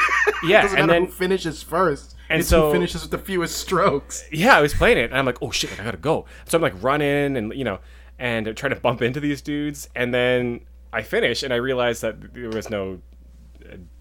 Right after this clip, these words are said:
Speaker 1: it was not beneficial at all. So from then on, I just kinda took my time. I
Speaker 2: Mm-hmm.
Speaker 1: expect that further along, there might be,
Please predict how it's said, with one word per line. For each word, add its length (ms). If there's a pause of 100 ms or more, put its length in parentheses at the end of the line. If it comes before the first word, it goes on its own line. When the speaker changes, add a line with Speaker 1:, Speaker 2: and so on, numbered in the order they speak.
Speaker 1:
it 100
was 180
not 160
beneficial 420
at 60
all. 200
So 160
from 160
then 100
on, 100
I 40
just 180
kinda 140 (100)
took 140
my 80
time. 300 (440)
I 340
Speaker 2:
Mm-hmm. 140
Speaker 1:
expect 640
that 340
further 460
along, 720
there 120
might 160
be, 220